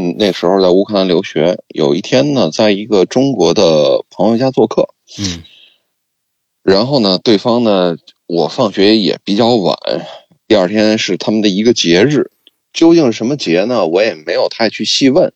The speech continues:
Speaker 2: 嗯。
Speaker 1: 总之呢，那个国家是个节日就休息嘛，对吧？
Speaker 2: 啊。
Speaker 1: 呃，<laughs> 然后呢，这个，这个，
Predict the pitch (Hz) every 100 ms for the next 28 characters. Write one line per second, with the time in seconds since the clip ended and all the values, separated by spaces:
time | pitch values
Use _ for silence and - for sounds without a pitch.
0 | - 104 95 87 87 - 82 120 127 113
1 | 85 95 113 120 - 107 80 90 117 90
2 | 92 135 135 - - 90 - 80 - -
3 | 95 85 - _ _ _ _ _ _ 185
4 | 190 - - 151 139 - 127 _ - -
5 | _ _ - 90 95 117 101 92 85 -
6 | 76 73 76 64 67 69